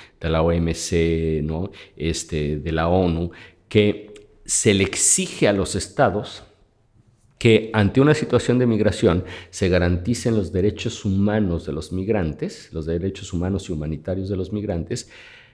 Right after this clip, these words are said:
y a cambio de eso los estados nacionales no están dispuestos a reconocer el mínimo de derechos ciudadanos de los migrantes.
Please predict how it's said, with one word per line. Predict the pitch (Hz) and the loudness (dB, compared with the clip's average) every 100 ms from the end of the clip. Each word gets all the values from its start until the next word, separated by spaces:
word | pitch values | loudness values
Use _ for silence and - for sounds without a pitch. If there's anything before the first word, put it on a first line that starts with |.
| _ - | _ -2
y | 151 156 156 - | 2 2 0 0
a | 101 | 2
cambio | 117 131 131 | 4 2 4
de | 120 | 2
eso | 113 120 | 2 2
los | 95 92 | 2 0
estados | 85 - 123 143 143 | -2 2 4 4 0
nacionales | 117 104 - 113 110 85 117 - - - _ _ _ - | 0 -2 -2 -2 -2 -2 -4 -6 -18 -20 _ _ _ 2
no | 101 131 151 | 6 8 6
están | - 135 135 | 2 -2 0
dispuestos | 127 - 113 110 113 107 | -2 -2 -2 -2 -4 -6
a | |
reconocer | 90 85 78 82 - 104 - - | -6 -6 -4 -4 0 -2 -2 -6
el | 92 | -2
mínimo | 95 104 104 98 | 2 2 2 2
de | 87 80 | 0 0
derechos | 80 87 - 87 | 0 -2 -2 -6
ciudadanos | 90 80 80 90 90 85 | -4 -2 -2 0 -2 -2
de | |
los | 82 80 | -4 -4
migrantes. | 104 117 131 110 - - - - | -4 -2 -2 -4 -10 -18 -18 -20